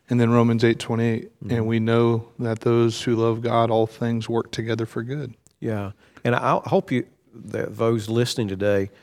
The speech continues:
Speaker 2: will take time to read the scripture that Pastor Chris and I will give to you today, but also take time to look at people's stories
Speaker 1: Mm-hmm.
Speaker 2: of, of how that they significantly did that. Uh, I, I read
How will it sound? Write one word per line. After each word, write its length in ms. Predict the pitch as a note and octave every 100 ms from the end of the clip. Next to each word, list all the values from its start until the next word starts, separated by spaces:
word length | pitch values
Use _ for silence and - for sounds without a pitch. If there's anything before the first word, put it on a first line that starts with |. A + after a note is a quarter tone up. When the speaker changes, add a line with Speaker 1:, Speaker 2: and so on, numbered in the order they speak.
| _ _
Speaker 2:
will 80 | A2
take 260 | - F#3 E3+
time 300 | C3+ A#2 A2
to 80 | G#2
read 220 | A2+ G#2+
the 80 | G#2
scripture 460 | - A2 - G#2+
that 160 | G2+ -
Pastor 260 | G2+ G2+ -
Chris 240 | G#2+ G2
and 100 | G#2+
I 40 |
will 100 | G2
give 240 | F2+ G#2 G2
to 100 | A2+
you 80 | G2
today, 400 | F#2 G2+ G2 F#2+ - - -
but 120 | - B2
also 320 | A#3 - B2
take 280 | - C3 -
time 220 | A#2+ A#2
to 60 |
look 180 | A2+ B2
at 140 | - -
people's 320 | A#2 - -
stories 540 | - G2+ E2 - -
Speaker 1:
Mm-hmm. 280 | B2+ A#2 B2 C3 _ _ A#2
Speaker 2:
of, 260 | - A2
of 180 | A#2+ G#2+
how 300 | A2 A2+ A#2
that 200 | G2+ G2
they 140 | A2 G#2
significantly 880 | - G2+ A2 A#2+ A#2+ G#2+ G#2+ G2+
did 280 | G2+ G#2 F2+
that. 240 | F#2 F#2 - - - -
Uh, 340 | G#2 F#2+ F#2 - _ -
I, 160 | A2+ -
I 100 | C3
read 220 | C#3